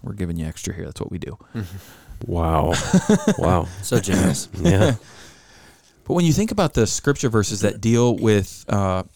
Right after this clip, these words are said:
Speaker 1: God's word being a sword, cutting to the marrow, right? We think about that. We think about, uh,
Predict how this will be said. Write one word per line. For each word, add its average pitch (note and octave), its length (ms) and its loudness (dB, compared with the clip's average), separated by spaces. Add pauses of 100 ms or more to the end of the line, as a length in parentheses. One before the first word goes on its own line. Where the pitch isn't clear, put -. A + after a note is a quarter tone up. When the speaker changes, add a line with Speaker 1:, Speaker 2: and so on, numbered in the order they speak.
Speaker 1:
God's A2 280 2
word G#2+ 220 0
being G#2+ 220 -2
a - 20 -4
sword, G#2 460 -2 (840)
cutting A#2+ 300 4
to A#2+ 120 -2
the G#2+ 100 0
marrow, G2+ 340 0
right? G#2 180 -2
We G2+ 60 -6
think G2+ 200 -6
about G2 260 -8
that. G2+ 280 -2
We G2 120 -8
think G2+ 200 -8
about, F#2+ 440 -8
uh, F2 300 -4